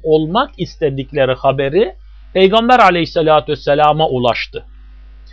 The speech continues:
Bunun üzerine Resulullah sallallahu aleyhi ve sellem ayağa kalktı. Allah azze ve celle'ye layıkı veçile hamd ve sena ettikten sonra onlara hitap ederek şöyle buyurdu. "Ey Ensar topluluğu,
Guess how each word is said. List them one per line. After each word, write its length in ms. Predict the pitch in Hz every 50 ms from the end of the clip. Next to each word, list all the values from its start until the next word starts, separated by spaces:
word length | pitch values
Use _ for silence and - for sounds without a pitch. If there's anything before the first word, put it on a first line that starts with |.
| - - -
Bunun 360 | 170 185 240 277 320 339 339
üzerine 480 | 320 262 208 240 208 180 160 151 131 127
Resulullah 600 | 147 156 - - 190 190 180 185 196 226 226 202
sallallahu 720 | - - 196 175 165 160 156 156 160 156 156 143 131 147
aleyhi 340 | 147 139 143 139 135 139 127
ve 60 | 127
sellem 400 | 120 - 139 127 120 117 110 113 -
ayağa 460 | 147 147 151 156 156 165 170 151 123
kalktı. 480 | - 139 127 - - - - 165 - - - - - - - - - - - - - - - -
Allah 360 | 165 185 233 254 269 247 214 220
azze 200 | 208 185 202 196
ve 220 | 180 175 165 160
celle'ye 500 | 185 214 214 202 180 160 151 135 110 - - - - - - -
layıkı 680 | 131 151 180 185 190 208 214 220 220 - 220 320 330 320
veçile 420 | 294 269 - - 220 226 208 196
hamd 400 | 156 - - 202 247 277 254 208
ve 180 | 226 220 202 -
sena 380 | - 196 190 196 202 196 180
ettikten 720 | 175 175 - - 180 - - - 226 262 294 302 294 277
sonra 400 | 208 - 226 208 196 190 185 185
onlara 520 | 160 160 185 185 190 190 190 185 180 175 170 -
hitap 360 | 175 143 - 170 175 170 156
ederek 400 | 160 151 143 151 135 135 123 -
şöyle 360 | - 190 208 208 196 185 160 143
buyurdu. 420 | 147 139 131 120 113 107 101 - - - - - - - - - -
"Ey 380 | 214 240 262 269 262 262 254 233
Ensar 460 | 226 214 190 175 - 196 175 160 -
topluluğu, 600 | 175 156 123 135 139 135 131 135 131 135 123 -